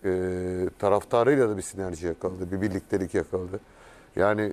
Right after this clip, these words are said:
e, çok genç bir takım. Hep bunu söylüyoruz Fenerbahçe adına. Yirmi dört, yirmi beş yaş ortalamasıyla, e, oynayan, oynayan bir takım. E, ve bu takımın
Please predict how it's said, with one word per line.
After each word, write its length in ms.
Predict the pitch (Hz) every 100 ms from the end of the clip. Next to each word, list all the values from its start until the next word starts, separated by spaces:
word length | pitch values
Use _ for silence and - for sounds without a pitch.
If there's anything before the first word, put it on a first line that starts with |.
| -
e, 180 | 92 87
çok 240 | - 85
genç 240 | 113 131 113
bir 40 |
takım. 240 | 110 -
Hep 160 | 107 -
bunu 140 | 120
söylüyoruz 440 | 110 113 131 113 -
Fenerbahçe 540 | 101 98 95 98 98
adına. 320 | 82 - 78 78 _ _ _ _ _ _ -
Yirmi 260 | 98 104
dört, 220 | 117 120
yirmi 160 | 104 101
beş 200 | 123 -
yaş 160 | 117 -
ortalamasıyla, 840 | 107 117 101 101 - 110 104 113 - _ 90
e, 40 | 85 87 87 87 87 87 82 - - - - -
oynayan, 420 | 90 101 113 - -
oynayan 420 | 98 101 113 120
bir 40 |
takım. 360 | 113 113 - 147 - _ - - - - - -
E, 60 | 92 98
ve 120 | 110
bu 80 | 123
takımın 420 | 120 - 135 151